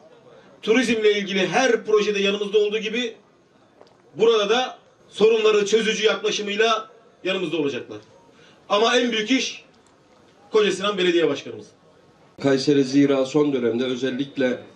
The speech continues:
Speaker 2: Büyükşehir Belediye'mizin Erciyes yatırımlarından sonra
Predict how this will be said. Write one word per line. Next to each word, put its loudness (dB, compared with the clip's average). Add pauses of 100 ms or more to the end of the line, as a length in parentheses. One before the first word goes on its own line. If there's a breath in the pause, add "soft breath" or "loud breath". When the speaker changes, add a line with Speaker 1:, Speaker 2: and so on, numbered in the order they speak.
(220)
Speaker 2:
Büyükşehir -2
Belediye'mizin 0
Erciyes 0
yatırımlarından 0
sonra 0